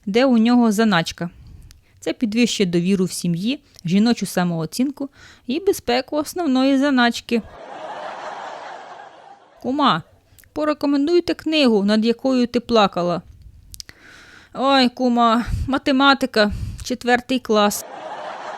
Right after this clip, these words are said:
"Ти горілку теплу любиш?" "Ну, звичайно, ні". "А жінок спітнілих?" "Та ні".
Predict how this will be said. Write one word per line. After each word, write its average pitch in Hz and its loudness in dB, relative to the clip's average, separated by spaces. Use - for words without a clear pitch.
"Ти 233 2
горілку 240 2
теплу 214 0
любиш?" 220 0
"Ну, 175 0
звичайно, 233 0
ні". 240 0
"А 185 0
жінок 233 4
спітнілих?" 233 0
"Та 214 2
ні". 214 4